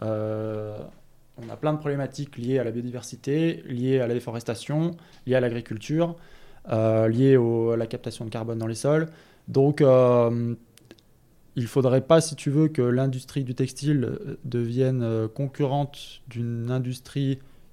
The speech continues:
euh, qui permet au sol de se régénérer, ou juste concurrente d'une forêt qui existe et qui, elle, capte du carbone. Donc, euh, si tout le monde demain décide de faire du biosourcing, et tout le monde demain a besoin de canne à sucre,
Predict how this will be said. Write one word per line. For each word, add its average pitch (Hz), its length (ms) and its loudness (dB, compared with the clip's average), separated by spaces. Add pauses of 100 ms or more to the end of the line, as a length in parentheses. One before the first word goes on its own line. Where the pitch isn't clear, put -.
(460)
euh, 107 560 -2 (800)
qui 127 100 -14
permet 127 260 -2
au 123 80 0
sol 123 160 -4
de 113 80 -8
se - 80 -12
régénérer, 120 400 -6 (480)
ou 131 140 -2
juste 175 500 0
concurrente 151 460 2
d'une 127 140 0
forêt 160 340 2
qui 156 100 -2
existe 139 400 -4 (240)
et 120 80 -2
qui, - 220 -10
elle, 165 260 4
capte 165 260 -2
du 135 120 -2
carbone. 135 340 0 (460)
Donc, 143 240 0
euh, 151 40 6
si 156 140 0
tout 196 100 0
le 202 60 6
monde 208 180 6
demain 170 220 4
décide 147 240 0
de 127 80 -4
faire 123 100 -6
du 120 60 -6
biosourcing, 170 480 -4 (400)
et 120 240 0
tout - 120 -4
le 143 60 2
monde 139 240 0 (300)
demain 120 300 -2
a 120 40 0
besoin 117 200 -2
de 113 60 -6
canne 113 120 -2
à 110 40 -4
sucre, - 340 -10